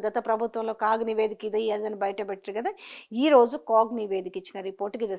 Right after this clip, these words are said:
సంవత్సరం అంటే పద్నాలుగు పదిహేను నెలల్లో చేసిన వీళ్ళ పరిపాలన విధానంలో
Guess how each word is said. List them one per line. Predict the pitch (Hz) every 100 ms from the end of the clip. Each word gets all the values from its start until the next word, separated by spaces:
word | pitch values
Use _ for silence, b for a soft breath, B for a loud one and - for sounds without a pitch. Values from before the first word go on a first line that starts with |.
| -
సంవత్సరం | 214 247 - 262 247 220
అంటే | 220 311 - b b b 233
పద్నాలుగు | 196 240 277 294 262
పదిహేను | 247 233 233 226
నెలల్లో | 240 262 220
చేసిన | 220 - 220
వీళ్ళ | 202 202 202
పరిపాలన | 196 247 247 240 226 196
విధానంలో | 196 196 190 190 220